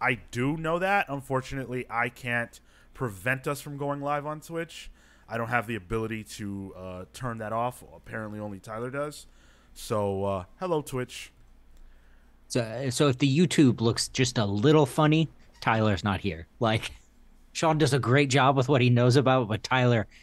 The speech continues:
Speaker 2: Tyler's got the finesse, you know?
Speaker 1: Welcome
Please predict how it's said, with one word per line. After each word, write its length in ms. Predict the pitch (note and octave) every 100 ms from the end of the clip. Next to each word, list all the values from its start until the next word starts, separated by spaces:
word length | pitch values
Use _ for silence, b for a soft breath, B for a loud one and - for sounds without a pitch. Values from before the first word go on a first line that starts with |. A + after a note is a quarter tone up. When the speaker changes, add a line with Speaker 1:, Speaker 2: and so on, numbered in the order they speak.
| b
Speaker 2:
Tyler's 400 | - C#3 D3 B2+
got 240 | B2 A#2 -
the 80 |
finesse, 680 | G#2 - G2+ F2+ - - -
you 120 | F2
know? 200 | E2+ F2 - - - - - - - - - _ _ - - - b b b b b b b b b b _ _ _ _ _ _ -
Speaker 1:
Welcome 580 | C#3+ C#4 D4+ A3 G3+